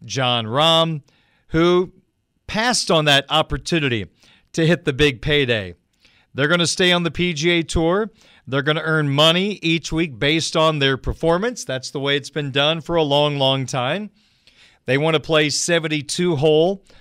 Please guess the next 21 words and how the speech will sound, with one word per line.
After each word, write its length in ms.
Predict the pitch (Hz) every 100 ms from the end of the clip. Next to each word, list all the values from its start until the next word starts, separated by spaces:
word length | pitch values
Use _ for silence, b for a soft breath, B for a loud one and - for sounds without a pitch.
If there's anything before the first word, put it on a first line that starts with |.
| b -
golf 300 | 143 139 -
tournaments. 640 | 156 139 165 214 - - _ _ _ _ _ _
They 160 | 131 143
don't 100 | 151
wanna 140 | 151
be 160 | 151 156
in 100 | 139
team 360 | - 180 185
competitions 800 | 170 165 151 143 165 156 196 185
like 280 | 156 147 151
are 60 | 147
on 100 | 135
the 80 |
Live 240 | 131 170 151
Golf 260 | 139 127
Tour 260 | - 147 156
during 260 | 135 143 131
their 120 | 135
fifty-four 1080 | - 165 160 151 139 139 175 - 185 214 147
hole 260 | 127 110
events. 480 | 101 104 131 -